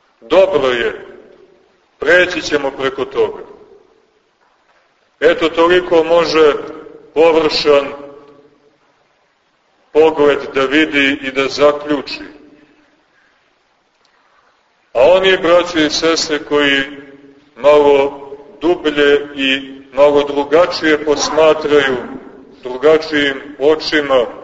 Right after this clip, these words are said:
i drugačijim duhom prosvetljeni, oni vide da je situacija mnogo, mnogo lošija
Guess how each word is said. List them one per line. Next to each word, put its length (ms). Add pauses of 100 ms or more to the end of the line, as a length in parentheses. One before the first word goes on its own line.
(560)
i 140
drugačijim 840
duhom 480 (420)
prosvetljeni, 1120 (2000)
oni 380
vide 420
da 100
je 160
situacija 920
mnogo, 880
mnogo 400
lošija 600